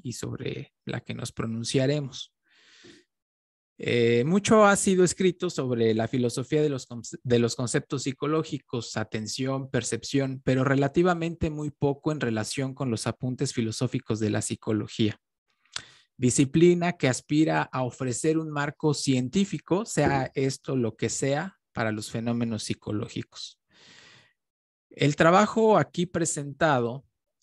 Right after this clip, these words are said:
es un caso de aplicación de filosofía wittgensteiniana a la psicología,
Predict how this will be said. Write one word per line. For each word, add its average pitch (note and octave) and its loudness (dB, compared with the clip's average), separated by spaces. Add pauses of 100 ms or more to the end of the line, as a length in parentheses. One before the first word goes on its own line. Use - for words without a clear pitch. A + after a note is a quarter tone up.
es D3+ -2
un F3+ -6
caso D#3+ 2
de C3 2
aplicación D#3+ 0
de D#3 0
filosofía B2 -4
wittgensteiniana B2+ -4
a B2+ -2
la A2 -4
psicología, A#2+ 0